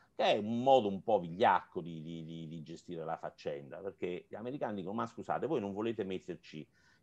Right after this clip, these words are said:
eh, i militari, eh, sul fronte libico,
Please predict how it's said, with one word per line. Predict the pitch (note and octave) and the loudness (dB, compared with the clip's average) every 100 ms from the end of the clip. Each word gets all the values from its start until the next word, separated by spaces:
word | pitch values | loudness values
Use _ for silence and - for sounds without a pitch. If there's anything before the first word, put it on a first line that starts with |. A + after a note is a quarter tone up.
| _ | _
eh, | - A1 D2+ - | -16 -10 -10 -8
i | C3+ | -2
militari, | F3 C#3 A#2 G#2+ F2 D2+ D2+ D#2 - _ _ _ _ _ _ | 0 0 -2 6 6 6 2 -6 -12 _ _ _ _ _ _
eh, | D#2+ D2+ D#2+ D#2 | -4 -2 -2 -2
sul | G#2+ F2+ | -4 -8
fronte | - G2 F2 F2+ E2 | -4 -2 -2 -4 -4
libico, | D#2 D2+ D2 D2 C#2+ C#2+ D2+ B1+ B1+ - - | -2 -2 -4 -6 -8 -8 -12 -12 -16 -16 -18